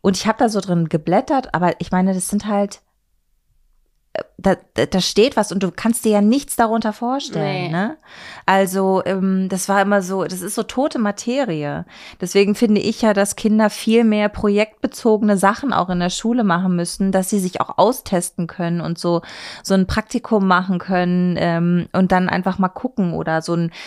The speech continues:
Speaker 1: es gibt so auch in den, in den, ähm, Abiturklassen oder auch in der, in der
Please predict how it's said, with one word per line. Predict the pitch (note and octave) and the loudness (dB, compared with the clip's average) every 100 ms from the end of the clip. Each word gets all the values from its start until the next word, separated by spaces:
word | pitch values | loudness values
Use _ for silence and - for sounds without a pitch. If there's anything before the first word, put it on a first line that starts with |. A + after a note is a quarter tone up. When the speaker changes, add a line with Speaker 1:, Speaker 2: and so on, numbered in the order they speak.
| - - - | -18 -16 -12
Speaker 1:
es | - | -8
gibt | F#3 - | -8 -6
so | - | -2
auch | E3 - | -2 -2
in | - | -4
den, | E3 D#3+ D#3+ D#3+ - - - _ | -4 -4 -6 -10 -14 -20 -20 _
in | - E3 | -6 -2
den, | D#3+ D#3+ D#3+ | 0 0 -2
ähm, | D#3 D#3 D3+ D3 D3 C#3+ D3 E3+ _ - - _ | -2 -2 -4 -6 -8 -12 -14 -16 _ -20 -20 _
Abiturklassen | E3 E3+ E3+ - A3+ A#3 - G3 F#3 F3+ | 0 2 0 2 2 2 2 0 2 -2
oder | D#3+ D#3+ D#3 | -2 -2 -2
auch | D#3+ | -4
in | D#3 | -6
der, | D3 C#3+ | -6 -6
in | C#3+ | -8
der | D3 C#3 | -8 -10